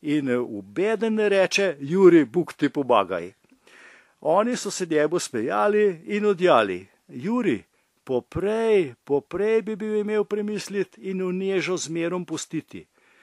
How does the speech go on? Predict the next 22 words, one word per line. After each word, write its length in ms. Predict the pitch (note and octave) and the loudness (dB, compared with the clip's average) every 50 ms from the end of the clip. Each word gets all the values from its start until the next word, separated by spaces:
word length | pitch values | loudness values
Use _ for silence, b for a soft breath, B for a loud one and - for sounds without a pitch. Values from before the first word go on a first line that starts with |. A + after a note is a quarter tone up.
| b b b | b b b
Zdaj 320 | A#2 F#2+ A2 D3+ D#3+ D#3 | -20 -10 -4 -2 0 2
je 220 | D3 C#3+ C3 A#2+ G#2+ | 2 2 2 2 0
že 180 | G#2+ E3+ G3 | 0 -2 -4
prepozno 600 | F#3+ - G3+ G#3+ - G#3 G#3 G#3 F#3+ E3 G#3 A3 | -4 -4 -8 -6 -2 -2 -2 -2 -2 -4 -4 -4
misliti, 540 | G#3 G#3 G#3 G3 - - G#3 A3+ G#3+ - - b b b b b b b b b b b | -4 -4 -6 -6 -8 -8 -10 -10 -10 -12 -16 b b b b b b b b b b b
dokler 380 | A2 C#3 D#3 D3 - D3 D3 - | 2 4 4 4 4 2 0 2
pred 220 | - A#2+ A2 G#2+ | 0 -4 -4 -4
mašnikom 680 | A#2 B2+ D#3+ G3 G#3+ F3+ - G3+ G3+ - - G3+ G3 F3+ | -4 -2 0 0 0 -2 -2 -4 -6 -4 -4 -4 -4 -4
se 160 | - G3 F#3+ | -6 -6 -2
najdeš 640 | F#3 F3 F3 F3 F3+ E3+ F#3+ F3+ - - - - - - | 0 2 2 2 2 0 -2 -2 -2 -4 -6 -8 -12 -8
in 260 | - D3+ D3 C3+ A2+ | -4 -2 -2 -2 -2
v 140 | A2 A2 A2 | -2 -4 -4
neža 420 | A2 C#3+ F#3 G#3+ G#3+ F#3 F3+ G#3 F#3+ | -4 -4 -4 -4 -4 -4 -4 -4 -4
tebe 500 | - F#3+ F#3+ F#3 E3+ F3+ F#3+ F#3+ F3 - | -2 0 0 0 0 0 -2 -2 -4 -6
z 140 | C#3+ - - A#2 | -10 -12 -10 -6
roko 380 | G#2+ C3+ D#3 - - - F3 E3 | -4 -2 -2 -2 -4 -6 -8 -8
trdo 380 | - B2+ A2 F2+ G2+ B2 C#3+ | -6 -8 -10 -8 -8 -8 -6
drži. 440 | C#3 F3+ F3+ E3+ F3+ G#3+ B3 G3+ - - _ _ _ _ _ _ _ b b b b b b b b b b b b b b | -6 -6 -6 -4 -4 -4 -4 -4 -6 -8 _ _ _ _ _ _ _ b b b b b b b b b b b b b b
Je 120 | b B2 C3+ | b -6 -4
mogel 360 | D3 D#3+ E3 D#3+ D3+ F3+ F3 | 0 0 0 2 2 0 0
nežo 320 | E3+ E3 E3 D3+ B2 C#3 C3 | 0 -2 -2 -2 -2 -2 -6
poročiti, 840 | - - A2+ G#2 G2 F#2 - - - G3+ A3 - _ - - - | -6 -8 -8 -8 -8 -10 -10 -10 -10 -10 -10 -12 _ -20 -20 -20